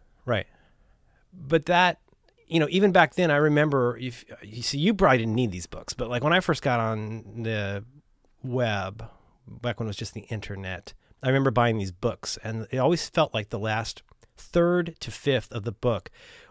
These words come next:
was just, like, dozens or hundreds of pages of just the names of news groups. And you just look down there, and it was like, it just seemed, it seemed completely per-, perplexing that there were all these different little subcultures and all these different groups. Like, why do we have all these different groups about the, about Monty Python or whatever?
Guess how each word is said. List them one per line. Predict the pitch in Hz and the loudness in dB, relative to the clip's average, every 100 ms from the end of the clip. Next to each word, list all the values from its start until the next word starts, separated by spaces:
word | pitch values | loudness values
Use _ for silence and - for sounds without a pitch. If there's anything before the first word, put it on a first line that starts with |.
| _ _ | _ _
was | 151 139 | 0 0
just, | 156 - | 0 -2
like, | 120 107 | -4 -2
dozens | 98 165 165 160 | 4 6 6 2
or | 131 120 | 2 0
hundreds | - 143 139 127 | 2 0 0 0
of | |
pages | - 127 110 110 | 2 2 0 -4
of | 98 | -4
just | 131 - | -4 -2
the | 120 | -2
names | 110 110 107 104 | 0 0 0 -4
of | 95 | -4
news | 98 92 | -6 -6
groups. | 90 82 - - _ - _ _ _ - | -10 -14 -14 -16 _ -20 _ _ _ 0
And | 139 | 4
you | 160 | 4
just | 156 139 | 2 0
look | 180 - | 0 4
down | 196 | 4
there, | 190 | 4
and | 120 | 2
it | 135 | 0
was | 135 | 0
like, | 139 - | -4 -4
it | 135 | -4
just | - 151 | -2 -2
seemed, | - 175 175 175 - - _ _ _ | 2 4 4 2 -2 -14 _ _ _
it | - 139 | -6 0
seemed | 185 | 0
completely | 156 147 165 131 | 2 2 0 -2
per-, | - | -6
perplexing | - 135 180 202 - 98 | -6 0 2 2 -2 -4
that | 110 | 2
there | 143 | 2
were | - | 4
all | 170 | 4
these | 180 156 | 4 2
different | 160 147 | 0 0
little | 139 | -2
subcultures | 139 170 170 117 104 113 | 0 0 0 -4 -2 0
and | 139 | 0
all | |
these | 139 | 0
different | 107 175 - 151 | 0 -2 -2 0
groups. | 160 - | 0 0
Like, | 113 | 2
why | 156 | 4
do | |
we | 170 | 6
have | 156 | 4
all | |
these | 156 113 | 2 0
different | 139 147 127 | 0 0 0
groups | 143 - | -2 -2
about | 123 113 | -2 -4
the, | - 117 110 | -4 -4 -4
about | 110 107 | -4 -2
Monty | 120 117 | -2 -2
Python | - 113 - 87 95 | -2 -4 -4 -8 -8
or | |
whatever? | 98 98 98 104 | -8 -8 -10 -12